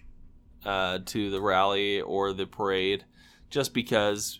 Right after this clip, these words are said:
we had other, uh, things that we needed to accomplish later on in the day, and there was no guarantee that there was gonna be any way for us to easily, <sighs> gosh,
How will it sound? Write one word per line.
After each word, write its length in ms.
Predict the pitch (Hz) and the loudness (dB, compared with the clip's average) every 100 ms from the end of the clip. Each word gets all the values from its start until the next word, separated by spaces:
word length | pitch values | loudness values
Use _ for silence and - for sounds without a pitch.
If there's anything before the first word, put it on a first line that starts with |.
| _ 80 | _ -10
we 160 | 104 | -4
had 260 | 107 98 90 | 0 0 2
other, 560 | 90 92 90 90 90 | -2 -2 -2 -2 -2
uh, 460 | 67 85 78 73 - - - _ _ - - | -2 -2 -2 -4 -6 -12 -20 _ _ -20 -6
things 300 | 117 104 104 | -4 -4 -6
that 120 | 95 | -6
we 160 | 101 104 | -6 -6
needed 340 | 98 98 95 | -6 -6 -8
to 180 | - 92 | -6 -6
accomplish 520 | 87 92 90 101 - | -4 -6 -6 -8 -4
later 300 | 107 107 101 | 0 2 2
on 200 | 92 117 | 0 0
in 120 | 139 | -2
the 60 | 160 | 0
day, 360 | 180 180 185 - - - - - | 2 2 0 -8 -20 -20 -20 -6
and 600 | 101 107 107 107 107 101 | -2 2 2 0 -2 -2
there 120 | 107 | 0
was 120 | 107 | 0
no 180 | 117 110 | 0 0
guarantee 500 | 107 101 101 104 104 | 2 -2 -2 -2 -4
that 160 | 95 95 | -4 -4
there 100 | 98 | -4
was 140 | 101 | -2
gonna 180 | 107 98 | -4 -2
be 320 | 98 98 90 | -2 0 -2
any 380 | 80 104 104 101 | -4 -4 -4 -4
way 320 | 101 98 98 | -2 0 -2
for 180 | - 104 | -2 -2
us 220 | 104 - | -2 -4
to 440 | - 110 101 101 - - - _ - - _ _ _ - | -4 -4 -2 -4 -8 -20 -20 _ -20 -20 _ _ _ 2
easily, 580 | 131 127 151 160 160 - - - - _ _ _ - - | 4 4 2 2 2 -2 -20 -20 -20 _ _ _ -20 2
<sighs> 20 | 262 277 240 160 - - _ _ _ _ _ _ _ - - - _ - 247 262 269 247 185 165 - - _ _ - - | 8 12 10 8 -2 -20 _ _ _ _ _ _ _ -20 -20 -20 _ 4 8 10 10 8 6 2 -8 -20 _ _ -20 -12
gosh, 420 | - 156 123 - | -4 -2 -2 -4